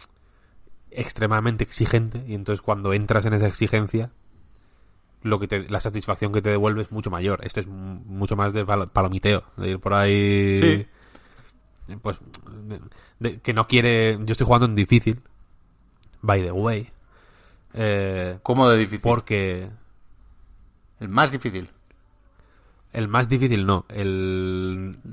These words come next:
Speaker 1: hay
Speaker 2: Tres D.
Speaker 1: fácil, normal, difícil. Tiene como, tiene como nombres raros,
Speaker 2: Sí.
Speaker 1: vaya.
Speaker 2: Tre-, yo, o sea, yo juego en
Speaker 1: Fácil,
Speaker 2: tres D.
Speaker 1: normal, difícil, muy difícil.
Speaker 2: Eso es. Tres D cuatro, que es, creo
Speaker 1: Yo también,
Speaker 2: recordar,
Speaker 1: yo también.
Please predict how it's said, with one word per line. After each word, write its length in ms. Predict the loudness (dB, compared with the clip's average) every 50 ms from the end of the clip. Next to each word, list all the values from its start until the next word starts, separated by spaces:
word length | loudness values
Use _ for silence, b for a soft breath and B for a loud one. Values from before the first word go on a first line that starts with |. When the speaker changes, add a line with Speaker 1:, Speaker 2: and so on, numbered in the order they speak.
| -16 -16 -6
Speaker 1:
hay 120 | -2 0 0
Speaker 2:
Tres 100 | 2 4
D. 60 | 4
Speaker 1:
fácil, 280 | 4 4 2 0 0 0
normal, 360 | 0 -2 0 -2 -2 0 0
difícil. 560 | 0 0 2 0 2 2 0 0 0 -4 -4
Tiene 180 | -2 -2 -2 -2
como, 920 | -2 -4 -4 -4 -4 -2 -2 -2 -2 -2 -4 -4 -4 -6 -8 -10 -12 -6
tiene 160 | -2 -2 0 0
como 280 | 2 2 2 0 0
nombres 440 | 0 0 0 0 2 0 0 0 2
raros, 300 | 2 2 2 2 0 -2
Speaker 2:
Sí. 40 | -4
Speaker 1:
vaya. 240 | -6 -6 -6 -8 b b b b b b b b b -4
Speaker 2:
Tre-, 360 | -2 -2 -2 -2 -4 -4 -2
yo, 120 | 0 0
o 40 | 2
sea, 140 | 4 6 6
yo 80 | 6 6
juego 200 | 8 8 8 8
en 40 | 6
Speaker 1:
Fácil, 80 | 4 4
Speaker 2:
tres 100 | 4 4
D. 40 | 4
Speaker 1:
normal, 160 | 4 2 2
difícil, 400 | 2 0 0 0 0 0 0 0 -2
muy 120 | -2 -2
difícil. 420 | -2 -4 -4 -4 -4 -4 -6 -6 -8 -12 -16 -14
Speaker 2:
Eso 220 | -12 -8 -8 -8 -8
es. 120 | -8 -6 -2
Tres 200 | 0 2 2 2
D 120 | 2 0
cuatro, 480 | 2 2 2 4 4 2 -2 -4 -6 -10 _ -6 0
que 140 | 2 4 4
es, 180 | 4 2 -4 -10 -16 _ _ _
creo 160 | -4 0 2 2
Speaker 1:
Yo 60 | 4
también, 80 | 4 2 2 2
Speaker 2:
recordar, 120 | 0 0 0
Speaker 1:
yo 40 |
también. 240 | -4 -8 -10 -10 -14